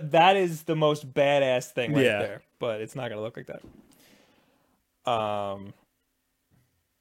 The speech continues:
Speaker 1: Simone Sig, "I thought a toy leaked and it was Han Solo Star Wars." Yeah.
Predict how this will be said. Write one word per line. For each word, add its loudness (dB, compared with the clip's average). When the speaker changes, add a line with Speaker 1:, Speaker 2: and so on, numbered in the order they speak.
Speaker 1:
Simone -2
Sig, -2
"I 4
thought 2
a -2
toy 0
leaked -4
and -6
it -4
was -4
Han -2
Solo -4
Star -8
Wars." -10
Yeah. -2